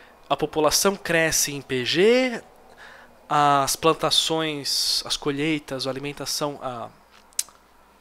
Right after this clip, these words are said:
ô caramba, os alimentos, a produção de alimentos cresce em P A, a população cresce mais do que os alimentos, eventualmente as pessoas vão morrer de fome.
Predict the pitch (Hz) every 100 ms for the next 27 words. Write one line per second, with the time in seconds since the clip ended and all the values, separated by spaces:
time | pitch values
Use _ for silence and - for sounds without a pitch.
0 | _ - - - 190 - 131 123 120 -
1 | - - - - 143 147 156 165 - -
2 | - - - _ - - - 160 160 -
3 | 185 175 160 147 - - 147 - - 151
4 | 143 135 127 - 139 135 175 240 - -
5 | - - - - - - - - - -
6 | - - - - 156 - 156 143 - 165
7 | 156 147 156 143 147 147 - 143 127 127
8 | 170 233 202 165 180 180 170 175 - 160
9 | 170 165 165 156 165 - 139 120 113